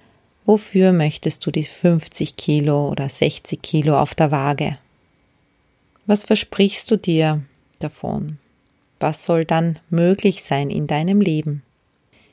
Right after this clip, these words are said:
Identifiziere und hinterfrage auch die Werte noch einmal. Vielleicht kommt jetzt bei dir, du wünschst dir Wertschätzung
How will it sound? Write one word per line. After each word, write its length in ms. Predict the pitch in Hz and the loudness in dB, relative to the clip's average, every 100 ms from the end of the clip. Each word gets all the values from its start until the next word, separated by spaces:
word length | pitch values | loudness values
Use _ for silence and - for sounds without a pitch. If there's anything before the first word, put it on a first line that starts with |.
| _ - | _ -6
Identifiziere 1160 | 208 214 208 220 208 - - 190 220 175 160 | 0 2 2 0 -2 -4 0 2 2 2 -2
und 160 | 170 165 | -2 -2
hinterfrage 760 | 175 160 175 - 165 170 185 | -4 -2 -4 -4 -2 0 0
auch 100 | 170 | -2
die 180 | - 190 | 0 0
Werte 380 | 170 165 180 202 | 2 2 2 0
noch 300 | 165 139 - | 0 -2 -6
einmal. 500 | 147 139 139 151 147 _ _ _ - - _ _ _ _ _ _ _ | -6 -6 -8 -8 -10 _ _ _ -20 -20 _ _ _ _ _ _ _
Vielleicht 460 | - 214 208 208 - | -2 4 4 2 -2
kommt 280 | 196 196 | 2 2
jetzt 300 | 202 190 - | 2 -2 -6
bei 80 | - | -6
dir, 380 | 175 165 175 175 | -6 -2 -2 -2
du 180 | 170 151 | -2 -2
wünschst 320 | 175 165 - | -2 -2 0
dir 140 | 170 | 0
Wertschätzung 960 | 147 151 165 - 160 151 - - 151 156 | 2 2 0 -4 -6 -6 -8 -6 -4 -6